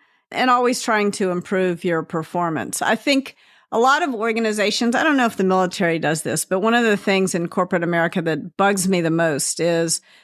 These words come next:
they'll do this performance potential matrix. And labeling people as either high or low potential. I mean, no, there's no such thing as a low potential human being. Every human <laughs> being on the planet has real potential.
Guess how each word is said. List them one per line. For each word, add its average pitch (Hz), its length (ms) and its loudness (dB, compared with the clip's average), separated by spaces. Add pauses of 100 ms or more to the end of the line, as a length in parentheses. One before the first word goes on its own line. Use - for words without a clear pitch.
they'll 196 140 -2
do 220 240 2
this 196 360 2
performance 220 720 0
potential 185 680 -4
matrix. 143 680 -8 (400)
And 226 220 0
labeling 240 840 0
people 208 400 -2
as 196 160 -2
either 220 240 0
high 196 320 0
or 190 120 2
low 185 260 0
potential. 185 580 -4
I - 100 -2
mean, 262 120 2
no, 427 220 2
there's 285 220 -4
no 349 120 0
such 339 200 -2
thing 330 180 0
as 277 80 0
a 247 80 2
low 196 320 2
potential 180 500 -4
human 156 360 -6
being. 147 340 -4
Every 294 360 0
human 262 360 2
<laughs> - 20 -2
being 185 120 -6 (300)
on 254 160 0
the 214 60 -2
planet 240 540 0 (540)
has 233 380 2
real 196 400 2
potential. 190 720 -4